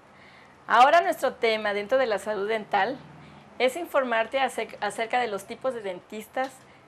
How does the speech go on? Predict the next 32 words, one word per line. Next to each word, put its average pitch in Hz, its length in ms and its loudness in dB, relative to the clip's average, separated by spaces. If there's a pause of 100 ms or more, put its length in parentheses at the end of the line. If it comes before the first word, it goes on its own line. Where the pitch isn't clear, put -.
(260)
con 208 200 -4
los 196 160 -4
que, 196 400 -4 (240)
la 233 220 6
especialidad 226 840 0
más 262 240 -8
bien 208 180 -10
de 208 80 -6
los 190 200 -8
dentistas 226 600 -10 (520)
con 214 160 0
la 196 140 -4
que 196 80 -6
tú 202 200 -6
puedes, 208 540 -4
eh, 185 560 -6
consultar. 185 600 -8 (420)
Entre 254 480 8
estos 311 480 2 (140)
se - 160 -6
encuentran 226 640 -2 (280)
el 208 140 -4
ortodoncista, 233 800 -2 (400)
que 240 160 4
es 247 140 0
el 277 140 2
que 226 160 -4
se - 120 -10
encarga 220 500 -4
de 240 300 -4 (500)
a-, - 500 0
arreglar 240 540 4